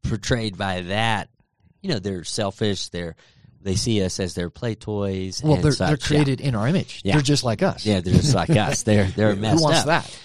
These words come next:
Speaker 1: But, I mean, it's like, let's go back to family, let's go back to father, because, I mean, I think sometimes, like, you know, we take our earthly view of, like, how have I experienced family, how have I experienced,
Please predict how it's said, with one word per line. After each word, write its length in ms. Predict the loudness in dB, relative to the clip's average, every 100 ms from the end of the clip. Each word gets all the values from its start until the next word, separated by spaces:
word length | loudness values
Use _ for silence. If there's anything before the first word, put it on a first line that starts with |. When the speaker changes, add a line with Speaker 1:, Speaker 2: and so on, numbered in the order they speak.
| -4
Speaker 1:
But, 100 | 0
I 40 | 0
mean, 120 | 0
it's 140 | 0
like, 160 | -2 -2
let's 180 | -4 0
go 140 | 0
back 260 | 2 0 0
to 140 | -2
family, 540 | -2 -2 -2 0 -2 -4
let's 160 | -4
go 100 | -2
back 160 | -2 -2
to 100 | -8
father, 440 | -4 -2 0 -2
because, 300 | -4 -4 -2
I 40 | 0
mean, 140 | 0
I 40 | 0
think 200 | -2 0
sometimes, 540 | 0 0 0 0 2
like, 240 | 0 0 -8 -16 -16 -16 -14
you 120 | -2 0
know, 100 | 2
we 100 | 0
take 320 | -2 -2 -2
our 180 | -6 -2
earthly 460 | -2 -2 -2 -6 -6
view 600 | -6 -6 -4 -6 -8 -10
of, 340 | -6 -6 -6 -10
like, 220 | -16 -18 -12
how 180 | -8
have 120 | -6 -4
I 100 | -6
experienced 520 | -8 -8 -6 -4 -6
family, 320 | -8 -8 -10
how 120 | -10
have 100 | -10
I 60 | -12
experienced, 580 | -12 -10 -10 -10 -14